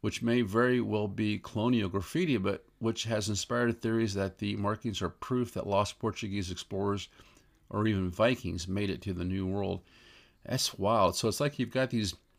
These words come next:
these typical etchings of deer and seal, you know, animal petroglyph type stuff that you would expect from, um,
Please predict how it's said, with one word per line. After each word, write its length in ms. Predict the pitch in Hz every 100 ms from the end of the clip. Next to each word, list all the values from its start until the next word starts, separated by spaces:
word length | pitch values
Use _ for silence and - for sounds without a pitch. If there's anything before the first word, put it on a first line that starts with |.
| _ _ _ _ _ _
these 160 | 120 107
typical 460 | - 156 151 117 -
etchings 420 | 110 - 110 95
of 260 | 101 90 92
deer 340 | 123 117 117
and 140 | 107
seal, 400 | 95 117 110 107
you 80 | 107
know, 120 | 98
animal 340 | 92 113 113 104
petroglyph 540 | - 113 110 101 92
type 240 | - 92 -
stuff 200 | 101 -
that 180 | 76
you 140 | 101 139
would 140 | 143
expect 600 | 120 - - 131 113 - - -
from, 540 | - 104 98 95 - _ _ _ -
um, 460 | 87 87 85 -